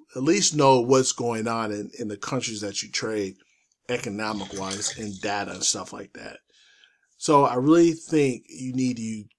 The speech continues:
both, okay? So I'm still learning. If I said something wrong, please correct me.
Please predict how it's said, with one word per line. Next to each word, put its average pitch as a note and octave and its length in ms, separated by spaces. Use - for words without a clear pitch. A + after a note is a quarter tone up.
both, - 560
okay? C3+ 480
So C3+ 380
I'm D#3+ 120
still A3+ 260
learning. D#3+ 420
If C#3 140
I C3+ 80
said C#3 240
something C#3 320
wrong, C3 200
please B2+ 280
correct C3 400
me. B2+ 340